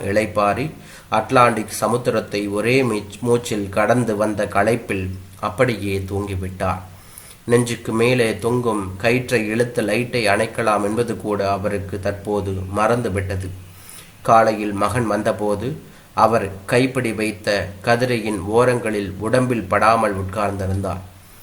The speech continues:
குச்சி போன்ற கால்கள், அவர் கன்னத்தில் பதிந்த தலையணை வரிகள் கூட இன்னும் அழியவில்லை. அவரை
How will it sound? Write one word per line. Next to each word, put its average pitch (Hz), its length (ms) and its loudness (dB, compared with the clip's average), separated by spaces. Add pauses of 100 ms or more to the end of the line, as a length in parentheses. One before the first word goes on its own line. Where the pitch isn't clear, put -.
(280)
குச்சி 131 280 -2
போன்ற 113 420 0
கால்கள், 104 480 -2 (300)
அவர் 101 300 2
கன்னத்தில் 110 540 0
பதிந்த 107 400 0
தலையணை 104 560 0
வரிகள் 101 460 -2
கூட 107 320 -2
இன்னும் 101 400 -2 (120)
அழியவில்லை. 95 640 0 (640)
அவரை 107 340 0